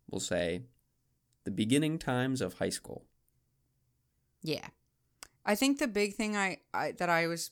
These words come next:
Speaker 2: briefly touching on to you, I, in high school, had,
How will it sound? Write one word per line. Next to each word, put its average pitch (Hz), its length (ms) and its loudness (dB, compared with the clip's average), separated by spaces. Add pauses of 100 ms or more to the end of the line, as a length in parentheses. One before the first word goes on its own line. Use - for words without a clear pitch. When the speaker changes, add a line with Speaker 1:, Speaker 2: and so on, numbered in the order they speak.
Speaker 2:
briefly 170 440 -8
touching 165 380 -6
on 151 160 -4
to 165 120 -8
you, 147 400 -6 (880)
I, 220 600 4
in 202 120 0
high 185 200 0
school, 190 300 -2
had, 160 520 2